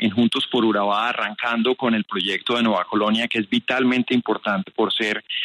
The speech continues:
quien rodea al puerto inicialmente y tiene, tenemos que tener las mejores oportunidades para todas las doce mil personas que tenemos allá. Pero el, el clúster de, de alrededor del puerto, la región del puerto, si pensamos que esto es,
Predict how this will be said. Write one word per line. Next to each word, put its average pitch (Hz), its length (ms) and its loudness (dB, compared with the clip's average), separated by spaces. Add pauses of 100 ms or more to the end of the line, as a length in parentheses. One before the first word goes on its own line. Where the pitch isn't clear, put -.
(160)
quien 135 240 0
rodea 117 600 2
al 104 340 -2
puerto 123 460 0
inicialmente 117 640 2
y 113 80 0
tiene, 107 280 0 (120)
tenemos 104 340 2
que 113 100 0
tener 101 360 -2 (420)
las 131 200 2
mejores 135 480 2
oportunidades 107 800 0
para 101 240 -2
todas 107 280 0
las 104 180 0 (140)
doce 113 340 -2
mil 104 200 2
personas 107 480 0
que 110 120 0
tenemos 98 380 0
allá. 107 300 -2 (500)
Pero 127 380 0
el, 117 260 2
el 113 260 -2
clúster 147 760 -2
de, 95 420 0
de 101 380 -2
alrededor 101 680 0
del 110 160 -2
puerto, 107 420 -2
la 104 160 0
región 151 680 -2
del 113 180 -2
puerto, 101 440 -2
si 101 140 -2
pensamos 117 680 0
que 120 220 -2
esto 127 300 -2
es, 127 200 -2